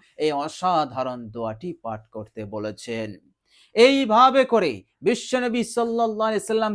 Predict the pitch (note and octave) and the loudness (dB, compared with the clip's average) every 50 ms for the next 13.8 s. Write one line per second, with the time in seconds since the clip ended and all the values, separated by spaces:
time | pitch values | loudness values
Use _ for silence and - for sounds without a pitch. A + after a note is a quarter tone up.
0 | - - G#3 G3 G3 G3+ C4+ D4+ - - C#4 B3 - - - F3+ - - - D#3+ | -2 -2 0 0 2 2 2 0 0 0 0 0 0 2 0 -2 -2 -4 -8 -10
1 | D3 - - C#3 C3+ A#2 B2 A#2+ A#2+ A#2 A2 - - B2 A2+ A2+ A2 E2+ F#2+ F#2+ | -10 -10 -10 -10 -10 -8 -8 -8 -8 -8 -10 -12 -10 -8 -8 -8 -8 -10 -14 -20
2 | _ _ _ _ - A#2+ A2+ D#3+ E3 E3 E3 E3 F3+ G3 G#3 G#3+ G3+ - - _ | _ _ _ _ -18 -6 0 4 4 4 6 6 6 6 6 4 2 0 -6 _
3 | _ _ - G3 G3+ G3 G3+ - G#3 G3+ F#3+ F3 F3+ - D#3 D3+ D3+ D3+ C#3+ - | _ _ 0 0 0 0 0 2 4 4 4 4 2 2 0 2 2 0 -2 -2
4 | - C#3+ C3+ A2+ D2+ - - _ _ _ _ - - D#3+ E3 E3 - E3 F3+ G3 | 0 0 2 0 0 -4 -10 _ _ _ _ -2 -2 -2 0 0 0 2 4 4
5 | G#3+ G#3+ G#3 G#3+ _ _ - C#3 D#3 F#3 G#3 F#3+ D3 F3+ G#3 F3+ A3+ C4 C4+ C#4 | 4 4 2 0 _ _ -10 -4 0 0 2 2 0 -2 -2 0 2 2 2 4
6 | B3 A#3+ G3+ F3 F#3+ G3+ G3 G#3 G3+ - - F3 D3 A#2+ - - _ _ _ B2 | 4 4 4 4 4 4 4 4 4 2 0 0 0 0 -4 -8 _ _ _ -10
7 | B2+ B2+ C#3+ F3 G#3 G#3+ A3 G3+ F3+ D#3+ D3+ C#3+ C3+ C3 A#2+ - - - C3 B2+ | -6 -2 0 0 0 0 0 -2 -2 -2 -2 -2 -2 -4 -4 -6 -8 -6 -6 -6
8 | B2 A2+ G2+ F2+ - _ _ - D#3+ F#3 G#3 G3+ F#3+ F#3 D#3+ D3 F3 G3 G#3 G3+ | -6 -8 -10 -14 -18 _ _ -2 0 2 2 2 2 0 0 2 2 2 2 2
9 | G3 F#3 F#3 - E3+ E3 D#3 - - D3+ D#3+ - - F3+ D#3+ D3 - - C#3 C3+ | 0 -2 -4 -4 -4 -4 -4 -4 -4 -6 -6 -6 -6 -8 -8 -8 -8 -8 -8 -6
10 | C3 C3 C3+ C3 B2 - _ - E3+ F#3 - - G#3 G3+ F3+ E3+ - E3+ E3 D#3+ | -4 -2 -2 -4 -4 -6 _ -6 -6 -6 -4 -4 -6 -6 -6 -6 -2 0 0 0
11 | D#3+ - D#3+ F3 F3+ - A#3 - - _ _ _ - C#3+ E3+ A3+ C4 C#4 C#4 B3+ | 0 0 2 4 4 4 4 2 -2 _ _ _ -6 -2 0 2 2 2 0 -2
12 | B3 A#3 A#3+ C#4 C4+ - - C#4 C#4 C4+ B3 B3 A#3 A3 - G#3 F#3+ D#3 A#2 G2+ | -2 -4 -2 -2 -2 -2 0 2 2 2 2 0 0 0 2 2 2 2 0 -4
13 | - _ _ _ - C#3+ D#3 E3 F#3 G3+ G#3+ G#3 G3+ F#3+ E3+ | -8 _ _ _ -6 -4 -2 -2 -2 -4 -4 -4 -4 -4 -6